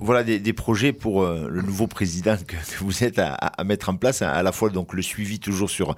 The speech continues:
sur la ville de Tarbes, hein, que vous avez déjà depuis de, de longues semaines, euh, mis en place, et puis ce nouveau projet donc sur, euh, la ville de Lourdes pour rassurer aussi, hein, les, les, les, les pèlerins, les touristes aussi,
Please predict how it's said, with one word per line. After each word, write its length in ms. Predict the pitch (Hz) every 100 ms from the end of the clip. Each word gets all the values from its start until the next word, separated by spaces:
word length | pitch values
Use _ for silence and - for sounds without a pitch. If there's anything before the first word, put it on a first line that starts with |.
| - -
sur 140 | 87
la 80 | 90
ville 140 | 87
de 80 | 87
Tarbes, 320 | - 147 104
hein, 40 | 113
que 140 | -
vous 240 | 90 85
avez 160 | 90 87
déjà 340 | 90 95 107 - - -
depuis 300 | 87 101 87
de, 160 | 82
de 140 | 76 87
longues 200 | 107 98
semaines, 380 | - 101 104
euh, 280 | 87 76 67 87
mis 180 | 101
en 80 | 95
place, 340 | 90 127 147 156 - - -
et 120 | 104
puis 120 | 127
ce 120 | 131
nouveau 240 | 117 104 117
projet 300 | - 110 127
donc 180 | 117 -
sur, 220 | 110 92
euh, 200 | 90 82
la 100 | 87
ville 140 | 87
de 80 | 85
Lourdes 380 | 90 117 127 127 - - _
pour 160 | - 98
rassurer 420 | 107 - 95 139
aussi, 480 | 143 104 - 170 107
hein, 120 | 127
les, 240 | 85 80 67
les, 140 | 78
les, 200 | - 76 -
les 140 | 82
pèlerins, 500 | - 85 92 135 151
les 140 | 110
touristes 480 | 82 123 175 208 -
aussi, 260 | 113 127